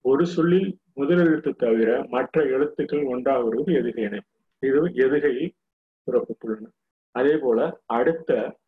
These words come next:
"தெக்கணமும் அதில் சிறந்த திராவிட நல் திருநாடும் தக்க சிறு பிறைநுதலும் தரித்த நறுந்திலகமுமே."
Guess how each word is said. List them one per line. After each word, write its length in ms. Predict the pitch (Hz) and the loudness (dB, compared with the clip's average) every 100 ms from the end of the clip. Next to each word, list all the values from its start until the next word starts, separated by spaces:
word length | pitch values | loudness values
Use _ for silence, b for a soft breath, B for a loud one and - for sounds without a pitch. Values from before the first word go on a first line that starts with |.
| _ _ _ - | _ _ _ -4
"தெக்கணமும் 720 | 139 - - 180 170 170 196 - - | -2 -2 -2 -2 0 -2 -2 -4 -8
அதில் 360 | - 135 180 185 | -4 0 0 0
சிறந்த 560 | 185 156 143 131 156 | -2 0 0 0 -2
திராவிட 600 | 165 127 131 151 151 147 | -2 0 0 2 0 0
நல் 300 | 139 131 156 | 0 0 -2
திருநாடும் 720 | - 117 127 120 104 107 117 - _ _ _ _ | -2 -4 -2 -2 -2 -4 -8 -12 _ _ _ _
தக்க 420 | 143 131 - 180 | -2 -2 0 -2
சிறு 500 | 180 143 131 156 - _ _ _ | -2 -4 -2 -2 -4 _ _ _
பிறைநுதலும் 680 | 139 160 165 147 127 127 165 - | 0 0 0 0 0 -2 -6 -2
தரித்த 600 | 123 135 139 - 143 180 _ _ _ _ _ - | 0 0 -4 -8 -8 -8 _ _ _ _ _ -6
நறுந்திலகமுமே." 1160 | 127 139 175 180 - 123 127 123 113 110 113 | -2 0 0 -2 -4 -4 -4 -6 -6 -2 -2